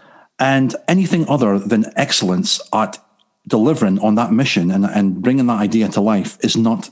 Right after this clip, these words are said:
tolerated. And so I think that is a highly, well, it's obviously a creative model, but it's a highly productive model for how work should be done. And the realities of that is when you look at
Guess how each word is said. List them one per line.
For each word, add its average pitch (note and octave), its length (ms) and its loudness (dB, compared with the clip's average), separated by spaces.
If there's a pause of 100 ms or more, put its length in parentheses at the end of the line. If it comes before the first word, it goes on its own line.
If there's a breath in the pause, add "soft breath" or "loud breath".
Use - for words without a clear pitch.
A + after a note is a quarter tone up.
tolerated. F2+ 640 -2 (580 loud breath)
And D#3 140 2
so D3+ 440 0 (320)
I - 140 0
think C3+ 360 0
that A2 300 -4
is G2+ 400 -2 (360)
a - 40 -2
highly, C3 680 -2 (400 loud breath)
well, D#3 140 -2
it's - 120 -6
obviously A#2+ 280 0
a - 40 -10
creative A2 480 -4
model, F#2+ 300 0
but F#2 260 -2
it's - 120 -2
a A#2+ 60 -2
highly E3+ 380 0
productive G3+ 600 -4
model G#2 380 0
for G2 200 -4
how C#3 240 -2
work B2+ 520 -2 (400 loud breath)
should A2+ 280 -2
be G#2+ 120 0
done. F#2+ 360 0 (480 loud breath)
And B2+ 340 2
the B2 100 0
realities D3+ 520 0
of F2+ 120 0
that F2 220 -2
is F2 140 -2
when G#2 160 0
you F#3+ 160 2
look G3+ 220 -2
at - 160 -4